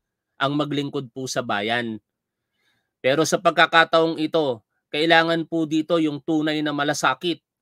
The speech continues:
at mukhang wala po noon kay Sara Duterte.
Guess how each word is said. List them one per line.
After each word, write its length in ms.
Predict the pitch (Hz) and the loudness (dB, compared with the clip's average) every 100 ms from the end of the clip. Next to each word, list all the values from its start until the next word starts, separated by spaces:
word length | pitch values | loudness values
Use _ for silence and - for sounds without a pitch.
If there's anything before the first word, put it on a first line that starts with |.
| _ _ _ _ _ | _ _ _ _ _
at 380 | 131 135 127 - _ _ _ - | 0 0 -2 -6 _ _ _ -16
mukhang 320 | 120 139 139 | -8 -6 -2
wala 280 | 131 135 131 | -2 0 -2
po 180 | 135 135 | -4 -10
noon 420 | 131 120 117 117 | -8 -8 -8 -10
kay 440 | 120 113 113 120 - _ _ | -8 -6 -6 -10 -16 _ _
Sara 460 | - - 131 120 120 | -14 -4 -2 -2 -4
Duterte. 720 | 110 - 98 95 110 101 - | -8 -10 -10 -10 -10 -12 -14